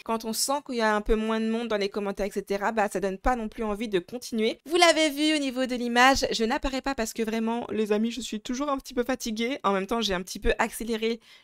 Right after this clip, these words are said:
le mouvement sur YouTube, même si je suis plus présente en ce moment sur Twitch malheureusement, mais sur YouTube, j'ai vraiment accéléré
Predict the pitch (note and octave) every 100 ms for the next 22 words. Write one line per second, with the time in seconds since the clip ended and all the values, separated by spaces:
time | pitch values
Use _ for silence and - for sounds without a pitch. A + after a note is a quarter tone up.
0 | - A3 A3 A3+ A3+ A#3 A#3+ C4+ A#3+ A3+
1 | C#4 A#3 G3 G3 G#3+ G#3 - F#3+ B3+ -
2 | G#3+ G#3+ G#3 F#3+ F#3+ G3+ G#3 - - -
3 | A#3 A3+ B3+ - G#3 G3+ G#3+ G#3+ A3 G3
4 | G3+ G3+ G#3 G3+ F3 F#3 G#3 - G3+ -
5 | A3